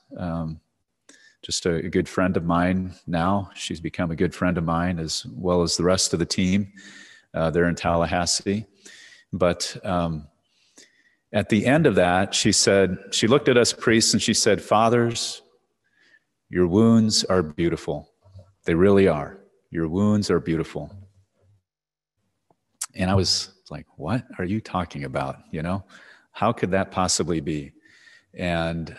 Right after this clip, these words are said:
um, and so really it was about a year, um, about a, yeah, yeah, about a year, or I don't know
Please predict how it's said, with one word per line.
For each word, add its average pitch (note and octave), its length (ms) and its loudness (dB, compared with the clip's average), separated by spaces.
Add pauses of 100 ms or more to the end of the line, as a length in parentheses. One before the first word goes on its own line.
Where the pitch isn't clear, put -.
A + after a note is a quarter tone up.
(100)
um, D#2+ 500 -4 (920)
and G#2 160 0
so A#2 320 6
really B2+ 380 4
it G#2 40 6
was F2 160 0 (280)
about G#2 280 0
a E2+ 40 0
year, E2 680 0 (240)
um, D#2+ 500 -8 (1160)
about F2+ 300 0
a, F2 40 2
yeah, G2 680 -4 (220)
yeah, G#2+ 180 0
about F2+ 200 2
a F2 60 0
year, G2+ 280 4
or E2+ 380 2
I F#2 140 2
don't D#2+ 120 -2
know D#2 200 -6